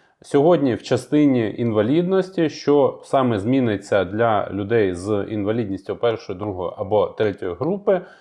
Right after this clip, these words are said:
Але обов'язково, друзі, тримайте на увазі те, що, е, це є лише законопроект, і до нього постійно будуть вноситись зміни, доопрацювання, або ж,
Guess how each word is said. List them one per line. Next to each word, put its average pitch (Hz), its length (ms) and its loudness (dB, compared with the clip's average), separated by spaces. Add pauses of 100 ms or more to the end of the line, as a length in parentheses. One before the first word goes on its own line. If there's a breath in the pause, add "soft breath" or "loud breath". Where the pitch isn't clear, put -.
(300 loud breath)
Але 165 400 4
обов'язково, 113 680 2
друзі, 147 420 -2
тримайте 110 680 -2
на 104 340 -2
увазі 165 380 0
те, 185 200 0
що, 135 480 0 (300)
е, 98 40 -2
це 139 220 2
є 120 160 2
лише 113 300 0
законопроект, 165 680 0
і 160 280 0
до 123 140 0
нього 135 640 0
постійно 123 440 -2
будуть 101 460 -4
вноситись 104 680 -2
зміни, 196 640 -4
доопрацювання, 110 920 -2 (280 loud breath)
або 143 340 2
ж, - 180 -4